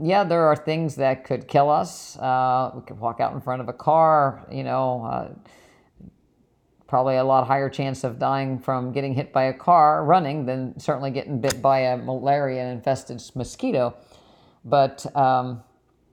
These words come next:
you know, we have to pick what we worry about. And again, I think it's deflection. So if we think about malaria, we don't have to think about diabetes, or we don't have to think about not eating,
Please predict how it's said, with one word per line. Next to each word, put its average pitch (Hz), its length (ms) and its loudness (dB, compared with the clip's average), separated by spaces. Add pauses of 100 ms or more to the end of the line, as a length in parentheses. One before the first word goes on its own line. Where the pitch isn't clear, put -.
(1200)
you 151 120 -2
know, 156 140 4
we 165 100 2
have 175 140 2
to - 40 -6
pick 185 240 -4
what 156 160 2
we 139 140 -2
worry 139 360 0
about. 120 280 0
And 139 160 -2
again, 156 200 -2
I 127 100 -4
think 143 200 -4
it's 127 160 -6
deflection. 123 640 -6
So 135 120 -6
if 113 60 -6
we 135 80 -2
think 151 200 -2
about 135 360 2
malaria, 131 480 2
we 131 80 -4
don't 135 200 -2
have 123 100 -4
to 117 80 -8
think 127 160 -6
about 113 260 0
diabetes, 123 580 -2
or 113 40 -12
we 120 80 -6
don't 131 180 -2
have 127 140 -6
to 123 80 -8
think 135 160 -6
about 123 420 2
not 131 220 0
eating, 123 340 -6